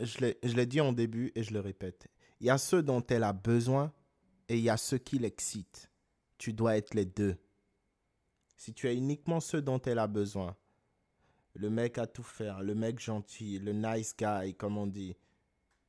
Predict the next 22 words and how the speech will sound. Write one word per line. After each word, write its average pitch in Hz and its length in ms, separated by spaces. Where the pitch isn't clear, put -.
qui 131 180
fait 127 220
tout, 123 260
qui 120 200
lui 117 160
donne 110 240
tout, 107 360
son 107 220
prince 104 280
charmant, 107 480
elle 113 160
en 110 160
a 208 100
besoin 107 460
certainement. 90 640
Mais 113 120
ce - 160
n'est 135 120
pas 143 160
ce - 180
qui - 260
l'excite. - 760